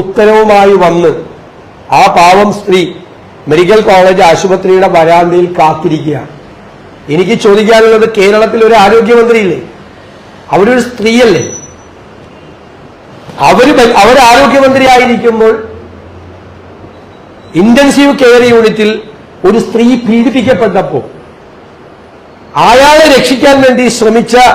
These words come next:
ആളുകളുടെ പേര് പുറത്തു പറഞ്ഞതിന്റെ പേരിൽ ഒരു സ്ത്രീ ഇങ്ങനെ അ-, അവരെ നിരന്തരമായി ട്രാൻസ്ഫർ ചെയ്യുകയും ഹൈക്കോടതി ഉത്തരവുണ്ടായിട്ട് പോലും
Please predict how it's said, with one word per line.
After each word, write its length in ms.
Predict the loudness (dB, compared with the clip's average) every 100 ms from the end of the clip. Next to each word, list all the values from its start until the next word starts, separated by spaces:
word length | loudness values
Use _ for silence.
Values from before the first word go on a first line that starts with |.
| -2 -8 -4
ആളുകളുടെ 640 | 0 2 2 2 2 2
പേര് 600 | 2 2 2 2 0 -2
പുറത്തു 300 | -2 -2 -2
പറഞ്ഞതിന്റെ 480 | 0 0 0 0 0
പേരിൽ 560 | 0 0 2 0 -2 -10 -18 -20 -20 -20 -20 -20 -20 -20 -6
ഒരു 140 | -2 -2
സ്ത്രീ 260 | -2 0
ഇങ്ങനെ 640 | 0 0 0 2 4 2 -2 -12 -20 -20 -8 -2
അ-, 180 | 0 2
അവരെ 220 | 4 2
നിരന്തരമായി 800 | 2 2 2 2 2 2 2 0 -2
ട്രാൻസ്ഫർ 360 | 0 0 0 -2
ചെയ്യുകയും 640 | 0 0 0 -2 -6 -16 -20 -16 -4
ഹൈക്കോടതി 580 | -2 -2 0 2 2
ഉത്തരവുണ്ടായിട്ട് 720 | 0 0 2 2 2 2 2 0
പോലും 500 | 2 2 0 -4